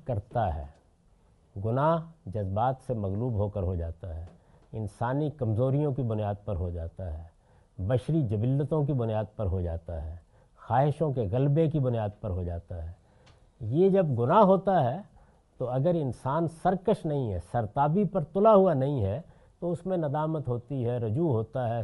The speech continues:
سنبھلنے کا جذبہ ہوتا ہے۔ لیکن جس وقت انسان اکڑ جاتا ہے خدا کے مقابلے میں اور یہ جاننے کے باوجود کہ میرا رویہ، میری بات، میرا طرز عمل غلط ہے، صرف تکبر کی بنیاد پر نہ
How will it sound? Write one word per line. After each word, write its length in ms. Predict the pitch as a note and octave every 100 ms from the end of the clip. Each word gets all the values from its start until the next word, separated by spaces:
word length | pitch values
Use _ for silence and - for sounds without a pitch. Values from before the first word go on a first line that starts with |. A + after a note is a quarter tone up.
| -
سنبھلنے 440 | D3+ F3 D#3+ C#3
کا 100 | B2+
جذبہ 340 | A2 G#2+ A2 B2+
ہوتا 420 | G2 F2 G2 E2
ہے۔ 60 | E2+ - - _ _
لیکن 420 | A#2+ C3 D3 F#3+
جس 240 | D3+ E3 -
وقت 240 | G#3+ -
انسان 440 | E3+ C3+ B2+ D#3 F3 -
اکڑ 240 | F3+ C4+
جاتا 400 | A3 E3 - C3
ہے 40 | B2
خدا 260 | B2+ A2 A2
کے 120 | G#2+
مقابلے 520 | G#2+ F#2+ F#2+ F#2+ A2
میں 220 | G#2+ F2+ C#3+ - - - _
اور 200 | B2+ C3
یہ 180 | D3+ E3
جاننے 500 | A2+ A#2+ D#3 F3+ F3+
کے 120 | D#3+
باوجود 560 | A2+ B2 F3+ G3 A#3+ G3+
کہ 80 | -
میرا 320 | C3+ B2 C3
رویہ، 400 | B2 G2+ A2 B2+ C#3+ C3
میری 320 | A2 A#2+ B2
بات، 500 | F#2+ F#2+ A#2+ C3+ -
میرا 220 | A2+ A2+
طرز 360 | A2 A#2 A2 B2
عمل 340 | B2+ G#3 D3+
غلط 260 | B2+ C#3 G#2
ہے، 180 | G2+ D3+ - - - - -
صرف 320 | E3 F#3+ -
تکبر 480 | - - F3+ G3 C4+
کی 140 | G#3 G#3
بنیاد 380 | C#3+ C3 B2 A#2+ -
پر 100 | G#2
نہ 180 | F2+